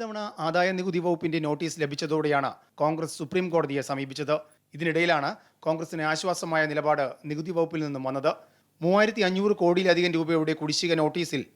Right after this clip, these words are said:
ജൂലൈ ഇരുപത്തിനാല് വരെ നടപടി സ്വീകരിക്കില്ലെന്ന് ആദായ നികുതി വകുപ്പ് സുപ്രീം കോടതിയെ ബോധിപ്പിച്ചു. തെരഞ്ഞെടുപ്പ് നടക്കുന്നതിനാൽ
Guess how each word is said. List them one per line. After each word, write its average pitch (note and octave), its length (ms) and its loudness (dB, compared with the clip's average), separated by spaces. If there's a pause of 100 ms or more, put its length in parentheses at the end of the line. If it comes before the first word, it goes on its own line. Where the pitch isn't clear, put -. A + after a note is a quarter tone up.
(280)
ജൂലൈ E3+ 280 2
ഇരുപത്തിനാല് F3 460 4
വരെ D#3+ 140 2 (140)
നടപടി D#3+ 340 4
സ്വീകരിക്കില്ലെന്ന് D#3 560 2 (240)
ആദായ E3 240 6 (100)
നികുതി D#3+ 240 0
വകുപ്പ് D3+ 300 2 (340)
സുപ്രീം F#3 320 0
കോടതിയെ D3 320 2
ബോധിപ്പിച്ചു. D3+ 400 0 (400)
തെരഞ്ഞെടുപ്പ് D3+ 420 0
നടക്കുന്നതിനാൽ D#3 480 2